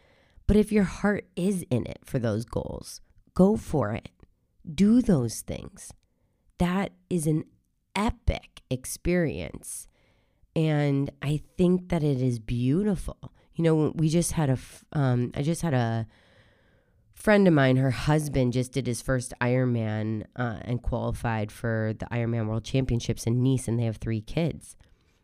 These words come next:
And, but it was his first Ironman, you know, and, and my thought is, like,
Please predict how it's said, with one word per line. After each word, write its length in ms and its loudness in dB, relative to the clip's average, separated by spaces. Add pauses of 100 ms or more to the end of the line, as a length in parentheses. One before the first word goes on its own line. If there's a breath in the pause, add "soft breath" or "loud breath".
(160)
And, 720 2 (1300)
but 280 0 (360)
it 140 -4
was 160 -2
his 160 -2
first 300 -6
Ironman, 640 -4 (380)
you 140 2
know, 260 2
and, 280 2
and 120 0
my 180 0
thought 360 -2
is, 340 -4
like, 320 -4